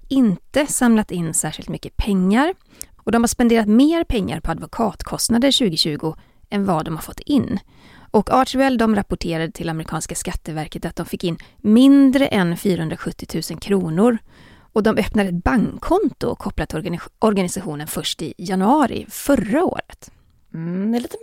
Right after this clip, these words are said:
Speaker 2: märkligt.
Speaker 1: Ja.
Speaker 2: Eh, och sen då deras brittiska organisation Sussex Royal, som tvingades då byta namn till M V X Foundation år tjugotjugo i samband med då att de lämnade kungahuset, håller just nu på att avvecklas.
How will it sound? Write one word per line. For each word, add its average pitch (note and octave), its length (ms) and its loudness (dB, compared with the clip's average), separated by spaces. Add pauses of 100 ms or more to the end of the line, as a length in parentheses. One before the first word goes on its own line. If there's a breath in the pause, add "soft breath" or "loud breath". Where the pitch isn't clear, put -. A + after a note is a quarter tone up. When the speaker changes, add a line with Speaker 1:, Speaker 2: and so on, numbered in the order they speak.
(100)
Speaker 2:
märkligt. - 380 -6
Speaker 1:
Ja. A#3+ 320 0 (400 soft breath)
Speaker 2:
Eh, G#3 240 2
och G#3+ 80 0
sen B3+ 180 2
då C4+ 100 4
deras G#3+ 300 4
brittiska G#3+ 520 0
organisation E3+ 680 0
Sussex - 440 -2
Royal, F#3 760 4
som F3 180 0
tvingades E3+ 360 0
då F3 80 -2
byta E3 280 -2
namn F3+ 320 4
till D#3+ 300 -2 (100)
M F3 300 0 (280)
V D#3+ 240 0 (160)
X - 400 -4
Foundation F3+ 800 0 (260 loud breath)
år E3 180 4
tjugotjugo E3 540 0
i E3 120 0
samband D#3 280 0
med D3+ 120 -4
då - 80 -4
att - 100 -6
de D#3 140 -4
lämnade F3 460 0
kungahuset, F#3 680 0 (420 loud breath)
håller F#3+ 220 4
just A3 300 2
nu E3 140 -2
på - 120 -6
att D#3+ 100 -2
avvecklas. F3 680 0